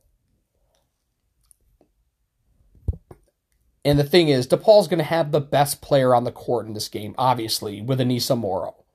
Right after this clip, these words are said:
I mean, she might feel slighted that she didn't win Big East Player of the Year this year. I mean,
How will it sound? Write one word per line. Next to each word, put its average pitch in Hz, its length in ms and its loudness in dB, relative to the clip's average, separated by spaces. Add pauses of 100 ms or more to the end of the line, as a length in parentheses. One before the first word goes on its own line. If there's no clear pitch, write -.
(800)
I 120 60 -4
mean, 123 340 0 (140)
she - 240 -2
might 233 340 2
feel 226 200 4
slighted 220 460 2
that 156 140 6
she 170 160 -6
didn't 170 280 0
win 180 300 0
Big 175 200 0
East 190 240 -4
Player 190 300 0
of 208 80 2
the 202 80 0
Year 220 240 -2
this 151 240 -2
year. 117 220 -6 (2500)
I 120 60 -4
mean, 127 320 2